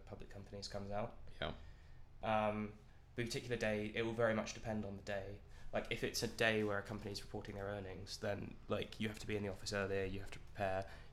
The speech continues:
Speaker 1: You know, like, <sighs> one of the, the key things about the sell side is not only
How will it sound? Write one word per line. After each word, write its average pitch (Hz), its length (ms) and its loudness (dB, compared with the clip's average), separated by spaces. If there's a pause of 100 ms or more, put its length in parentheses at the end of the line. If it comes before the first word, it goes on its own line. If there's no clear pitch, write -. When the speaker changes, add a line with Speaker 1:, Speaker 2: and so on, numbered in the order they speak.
(200)
Speaker 1:
You 123 140 4
know, 95 220 6
like, 95 180 2 (1200)
<sighs> - 480 -6
one 117 180 8
of 113 140 4
the, 107 140 4 (100)
the - 80 -4
key 110 180 2
things 107 280 0
about 101 160 -4
the - 60 -4
sell 104 200 0
side 101 280 0
is 98 80 -2
not 110 180 2
only 104 340 2